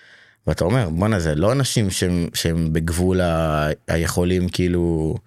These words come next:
אתה לא יכול לבנות איתם איזה משהו, אתה לא יכול לחיות איתם, אתה לא יכול לעשות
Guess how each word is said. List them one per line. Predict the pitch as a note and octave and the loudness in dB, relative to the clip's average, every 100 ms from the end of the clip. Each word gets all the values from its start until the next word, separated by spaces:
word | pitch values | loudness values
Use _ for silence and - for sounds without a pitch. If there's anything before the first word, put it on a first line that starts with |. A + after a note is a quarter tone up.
| - - _ _ - | -20 -20 _ _ -2
אתה | F#2+ | 0
לא | G2 | 2
יכול | A2 B2 | 2 2
לבנות | A2 A2+ G#2+ | 2 2 2
איתם | G2+ F#2 | 2 2
איזה | F2 F2 | 2 2
משהו, | G2+ G2 | 0 0
אתה | E2+ | 0
לא | D#2+ | 0
יכול | F2+ F#2+ | 0 0
לחיות | F#2 - F2+ | 0 0 0
איתם, | F#2 E2 D#2 | 0 -2 -2
אתה | D#2 | 0
לא | E2+ | -2
יכול | - F#2 | 0 0
לעשות | F2 F2 F2+ - | 0 -2 -4 -6